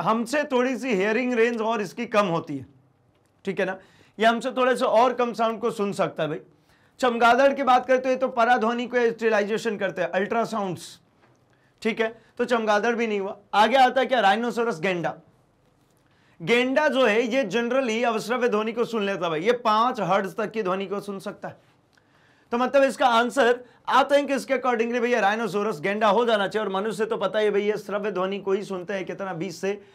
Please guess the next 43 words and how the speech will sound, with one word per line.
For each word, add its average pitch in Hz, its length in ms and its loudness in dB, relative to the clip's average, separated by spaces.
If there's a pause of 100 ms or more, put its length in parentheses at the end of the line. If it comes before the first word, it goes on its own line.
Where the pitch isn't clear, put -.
(160)
बीस 208 240 0
हजार, 190 300 0 (840)
क्योंकि 247 160 2
हमने 247 280 2
अपने 254 320 0
बेसिस 254 360 0
पे 254 140 0
ही 254 80 2
तो 254 140 -2
इन 254 140 0
सबको 247 340 0
कैटेगराइज 233 580 0
किया 233 180 -2
कि 190 140 -4
ये 190 100 0
अवश्रव्य 190 520 0
होगा, 180 380 2
ये 175 180 -2
परा-, 190 420 0
पराध्वनि 185 500 2
होगा 170 320 0 (520)
और 214 120 4
ये 226 120 4
श्रव्य 208 340 0
होगा। 180 260 0
श्रव्य 226 280 -4
मतलब 214 280 -4
जो 202 100 -2
मनुष्य 214 460 0
सुन 175 240 -4
सकता 143 320 -12
है, - 100 -20 (640)
ठीक 170 160 -8
है 156 80 -2
ना। 165 200 -4 (440)
चलिए 139 280 -4 (380)
तो 220 60 -2
भाई 220 240 2 (380)
ग 185 320 4 (100)
is 196 160 0
the 247 140 6
correct 165 360 0
one, 156 140 -2